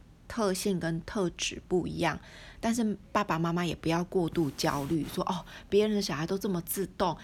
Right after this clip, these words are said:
，F B都 po 成那样，我们家小孩就是很耍废。”其实我觉得耍废也没有关系，就是其实F B大家也不用太有压力，因为爸爸妈妈肯定是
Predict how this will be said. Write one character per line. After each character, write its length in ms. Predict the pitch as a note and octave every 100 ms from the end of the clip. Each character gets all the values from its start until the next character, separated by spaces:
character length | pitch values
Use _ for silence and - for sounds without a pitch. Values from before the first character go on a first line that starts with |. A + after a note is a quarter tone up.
| -
，F 260 | G#3 G3+ F#3
B 200 | F#3 F#3+
都 140 | F3+
po 320 | - - F#3+
成 260 | F#3+ F#3 D#3
那 160 | F#3 F3+
样， 240 | F3 C#3
我 40 |
们 120 | D3+ D#3+
家 140 | G3+
小 160 | - -
孩 240 | D3+ -
就 160 | E3 F#3
是 140 | G3
很 200 | G3 D#3+
耍 320 | F3+ - -
废。” 360 | - - E3+ E3+ - - - -
其 240 | - E3+ F3+
实 220 | - F3
我 180 | D#3+ C#3+
觉 140 | D#3
得 100 | D#3
耍 260 | E3 - -
废 180 | F#3 E3+
也 100 | -
没 120 | D3
有 120 | -
关 320 | - - C#2+
系， 380 | - - - - - - - - - -
就 120 | G#3
是 360 | G#3 G3+ F#3 F3+ - - - - - - - - -
其 140 | -
实 40 | A3
F 280 | - A3+ G3
B 220 | - G3+
大 120 | G#3
家 160 | F#3 F3+
也 120 | D3+
不 100 | -
用 160 | D#3 F3
太 180 | F#3+
有 80 | D#3
压 260 | - C#3+ C#3
力， 160 | D#3+ D#3
因 120 | G3+
为 80 | G3+
爸 180 | - F#3+
爸 180 | E3 D#3
妈 160 | D#3+
妈 160 | E3 D#3+
肯 260 | - D3+ C#3+
定 180 | F#3
是 120 | F#3+